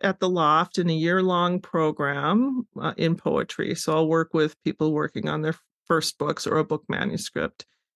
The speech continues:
in poetry all year at the Loft Literary Center. It's, but it's a distance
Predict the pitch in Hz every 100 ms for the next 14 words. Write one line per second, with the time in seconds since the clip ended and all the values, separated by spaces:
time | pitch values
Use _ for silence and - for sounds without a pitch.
0 | _ - 165 165 151 147 160 160 160 165
1 | 165 151 147 151 151 151 160 143 139 151
2 | 170 165 151 - 160 156 147 156 - 170
3 | - - 175 165 160 160 160 - 185 185
4 | -